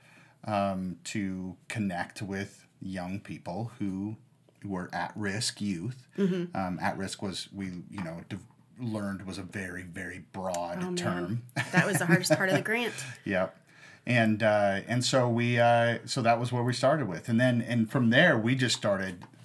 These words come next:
Speaker 1: well, we started asking a lot of what if questions.
Speaker 2: <laughs> Yeah,
Speaker 1: Like,
Speaker 2: we did.
Speaker 1: what if we also did this? And what if we offered this? And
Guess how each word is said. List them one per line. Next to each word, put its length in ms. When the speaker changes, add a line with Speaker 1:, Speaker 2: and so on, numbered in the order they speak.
Speaker 1:
well, 280
we 80
started 280
asking 260
a 60
lot 160
of 60
what 160
if 220
questions. 380
Speaker 2:
<laughs> 0
Yeah, 240
Speaker 1:
Like, 80
Speaker 2:
we 60
did. 120
Speaker 1:
what 340
if 600
we 180
also 260
did 200
this? 340
And 100
what 180
if 220
we 100
offered 320
this? 340
And 140